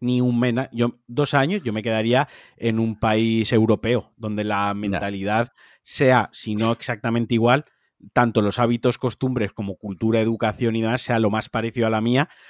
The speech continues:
Speaker 1: para sentirme, entre comillas, como en casa y que sea lo más llevadero posible.
Speaker 2: Ya. Yo he pre-, eh, preferido meterle como fantasía y he dicho Japón,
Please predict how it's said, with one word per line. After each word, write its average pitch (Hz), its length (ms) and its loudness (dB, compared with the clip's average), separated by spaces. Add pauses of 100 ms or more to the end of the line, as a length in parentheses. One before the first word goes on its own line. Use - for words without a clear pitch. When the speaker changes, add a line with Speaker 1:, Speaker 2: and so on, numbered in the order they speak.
(160)
Speaker 1:
para 127 240 4
sentirme, 120 480 0
entre 120 180 -2
comillas, 120 380 -2
como 113 320 -2
en 104 100 -6
casa 120 420 0
y 123 120 -8
que 104 160 -6
sea 107 160 -2
lo 110 100 0
más 113 140 -4
llevadero 101 420 0
posible. 82 480 -14 (160)
Speaker 2:
Ya. 92 300 -6 (340)
Yo 131 180 6
he 143 60 10
pre-, 147 300 6
eh, 123 420 6
preferido 131 460 4
meterle 113 880 0
como 110 240 -2
fantasía 123 720 -2
y 98 60 -6
he 101 40 -4
dicho 104 260 -6
Japón, 113 520 -4